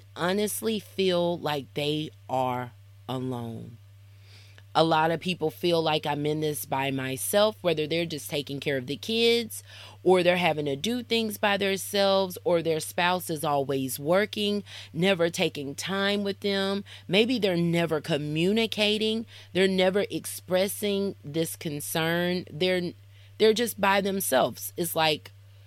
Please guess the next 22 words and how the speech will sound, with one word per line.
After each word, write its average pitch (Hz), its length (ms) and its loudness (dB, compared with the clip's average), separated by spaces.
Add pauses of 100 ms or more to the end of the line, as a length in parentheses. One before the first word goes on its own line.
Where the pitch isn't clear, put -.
(160)
"Okay, 151 580 4 (320)
we're 175 280 4
married. 208 720 4 (520)
It's 156 220 -2
on 151 300 2
paper. 202 760 2
It's 170 160 -4
before 175 320 2
the 160 180 -2
eyes 147 300 0
of 147 160 -10
God, 208 500 2 (360)
but 175 100 -2
I'm 185 220 0
so 185 260 0
lonely 190 720 0
and 170 160 0
I'm 156 140 -2
hurting 170 480 0
in 151 180 -4
this 147 220 -8
relationship." 139 840 -4